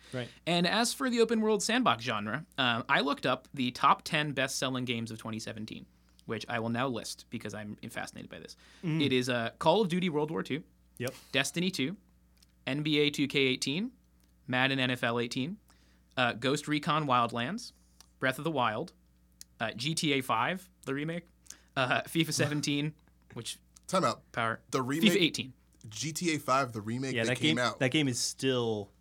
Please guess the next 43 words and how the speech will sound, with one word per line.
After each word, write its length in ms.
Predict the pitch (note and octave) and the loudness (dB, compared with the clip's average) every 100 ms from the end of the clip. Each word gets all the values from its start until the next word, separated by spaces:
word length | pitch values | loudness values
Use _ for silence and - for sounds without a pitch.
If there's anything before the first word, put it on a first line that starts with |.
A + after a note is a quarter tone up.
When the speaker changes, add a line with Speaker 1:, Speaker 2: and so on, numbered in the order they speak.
| _ _ _ | _ _ _
Speaker 1:
like, 160 | A2+ G#2 | -8 -6
topping 320 | A2 G#2 G2 | -6 -8 -10
charts. 460 | - F2 C#2 - - | -12 -14 -14 -16 2
Speaker 2:
Yeah. 140 | C#3+ C3+ - _ _ - - _ | 2 2 -4 _ _ -20 -20 _
Um, 340 | D3+ C#3+ C3+ C#3 D#3 | 0 2 2 0 -2
and 280 | D3+ D3 C#3+ | 0 0 0
Injustice 400 | D#3 E3+ - G#3 | 2 2 2 0
Two 300 | E3+ D#3 E3 - | 2 2 0 -4
and 100 | C3+ | 0
Horizon 380 | C3+ C3+ C3 B2 | 4 4 2 0
Zero 240 | A#2 F#2 | -2 -4
Dawn. 220 | C#2+ - - | -8 -14 -10
Speaker 1:
Wait, 180 | - B2+ | -2 -2
Injusti-, 380 | A#2 B2+ C3+ - - - | 0 0 0 -4 -12 -8
Injustice 500 | A#2 C3 - D3 - | -2 -2 -2 -6 -6
Two? 340 | - C3 F#3+ D#4+ _ | -6 -6 -6 -10 _
Speaker 2:
That 120 | A2+ A#2+ | -2 0
was 140 | B2 | 0
on 120 | B2 | -2
the 80 | A2+ | -2
top 160 | C3 B2 | 0 4
Speaker 3:
Yeah, 140 | B2+ | 4
Speaker 2:
ten 100 | A2+ | 4
Speaker 3:
there's 160 | A#2 A2 | 2 2
a 40 | |
Speaker 2:
best-selling 220 | - E3+ A#3 | 8 10 12
Speaker 3:
sequel. 140 | A3 | 10
Speaker 1:
Oh, 20 | |
right, 180 | G3 G3 | 6 4
the, 100 | F#3+ | 2
the 100 | E3+ | 0
fighting 280 | - D#3 C3+ | 0 -2 -2
game. 180 | G#2 E2+ G#2+ | -6 -10 0
Oh, 140 | F3+ | 4
Speaker 2:
Yeah. 80 | G3 | 8
Speaker 1:
right, 120 | G3 | 8
right, 160 | F3+ D#3+ | 10 10
right, 160 | C#3 A2+ | 8 6
okay. 200 | A#2 F#2+ - | 0 -4 -4
Speaker 2:
And 180 | C#3+ C#3+ | -2 0
Horizon 320 | C#3 C3+ B2+ | 2 2 0
Zero 220 | A2+ G#2 | -2 -2
Dawn. 180 | F2+ D2+ | -4 -10